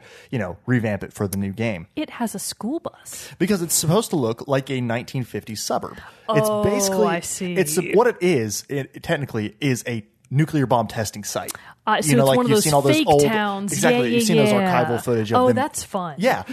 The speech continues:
Speaker 1: and so that's what this game is. So there are, like, mannequins set up everywhere, like, people, like,
Speaker 2: Oh, that's super fun and
Speaker 1: 'cause
Speaker 2: weird.
Speaker 1: it's supposed to look, yeah,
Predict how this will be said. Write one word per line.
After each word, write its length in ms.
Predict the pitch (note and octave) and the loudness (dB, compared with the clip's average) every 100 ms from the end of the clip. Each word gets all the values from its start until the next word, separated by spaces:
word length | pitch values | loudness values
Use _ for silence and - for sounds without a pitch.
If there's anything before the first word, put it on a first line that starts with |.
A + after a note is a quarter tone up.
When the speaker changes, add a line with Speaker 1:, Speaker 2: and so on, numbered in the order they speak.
| - | -4
Speaker 1:
and 140 | F#3 | -2
so 60 | F#3 | 0
that's 200 | G#3 G#3 | 0 0
what 100 | E3+ | -2
this 100 | F#3 | -4
game 120 | C4 | -4
is. 60 | D3+ | 0
So 60 | E3+ | 2
there 100 | G#3+ | 4
are, 20 | |
like, 160 | F3+ C3 | 4 2
mannequins 540 | A2+ A2+ A2 A2+ B2 G#2+ | -2 -2 -2 -2 -4 -2
set 220 | C3 A2+ | 0 0
up 160 | A2 | 0
everywhere, 440 | A2 G#2 G#2 G2+ G#2 | -2 -2 -4 -4 -4
like, 240 | G2+ G2+ B2+ | -4 -6 -6
people, 260 | A#2+ A2+ | -6 -4
like, 120 | G#2+ G#2+ | -2 0
Speaker 2:
Oh, 220 | C4 C4 | 2 4
that's 260 | B3+ C#4 - | 2 0 0
super 380 | - C#4 A#3+ A#3 | 0 0 0 0
fun 220 | - G#3+ | 0 0
and 100 | G3+ | 2
Speaker 1:
'cause 80 | F#3 | 2
Speaker 2:
weird. 140 | F3 | 2
Speaker 1:
it's 60 | D#3+ | 2
supposed 160 | D3+ | 2
to 80 | D#3+ | 2
look, 200 | D3 E3 | 2 2
yeah, 200 | F3 E3 | 0 -6